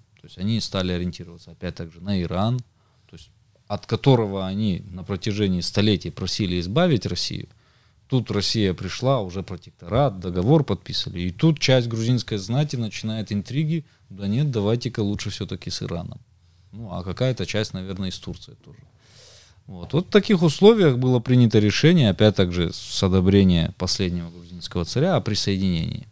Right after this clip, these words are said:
И вот та самая часть грузинской знати, о которой я сказал, что, которая решила, м, прикрываясь, эм, идеей независимости Грузии, на самом-то деле они хотели, а,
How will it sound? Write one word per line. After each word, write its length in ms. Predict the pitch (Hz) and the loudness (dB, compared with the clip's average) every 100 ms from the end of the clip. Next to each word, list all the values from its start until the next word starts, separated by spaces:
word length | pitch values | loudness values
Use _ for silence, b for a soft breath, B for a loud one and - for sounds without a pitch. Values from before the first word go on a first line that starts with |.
| _ _ _ b b b b b | _ _ _ b b b b b
И 100 | 107 | 2
вот 300 | 107 170 - | 6 6 6
та 180 | - 160 | 6 6
самая 380 | 139 143 135 127 | 6 4 4 2
часть 480 | 110 127 110 - - | 0 -2 -2 -4 -6
грузинской 680 | 101 95 107 107 107 - 95 | -4 0 0 2 2 0 -2
знати, 360 | 92 135 175 104 | 0 2 2 0
о 40 | |
которой 320 | 101 98 95 | -2 -2 0
я 60 | 87 | 0
сказал, 420 | - 87 110 135 | -2 -2 2 2
что, 640 | - - 90 80 87 - - - | 0 -4 -4 -4 -6 -10 -16 -20
которая 400 | - - 87 85 | -12 -4 0 2
решила, 560 | 95 - 113 95 82 - b b b b | 0 2 2 2 0 -2 b b b b
м, 340 | 95 87 85 - _ _ | -18 -16 -16 -18 _ _
прикрываясь, 1040 | 120 120 135 120 127 123 101 85 - - - - | 0 2 4 6 6 4 2 -2 -6 -12 -16 -18
эм, 600 | 90 90 82 82 - - _ | -12 -6 -4 -4 -8 -14 _
идеей 560 | 113 101 92 107 90 82 | -6 -2 2 4 2 0
независимости 840 | 95 92 98 98 90 95 87 - | -2 -2 -2 -2 -4 -6 -8 -8
Грузии, 500 | 90 120 180 98 85 - - | -4 -2 -2 -4 -12 -18 -20
на 140 | 98 | -8
самом-то 400 | - 123 143 117 | 2 4 4 2
деле 280 | 101 120 123 | 0 2 0
они 200 | 98 104 | 0 -2
хотели, 540 | - - 113 113 101 - b b b _ | -4 -8 -6 -4 -4 -6 b b b _
а, 880 | 92 90 87 85 50 - - - - | -8 -6 -4 -4 -6 -8 -8 -10 -14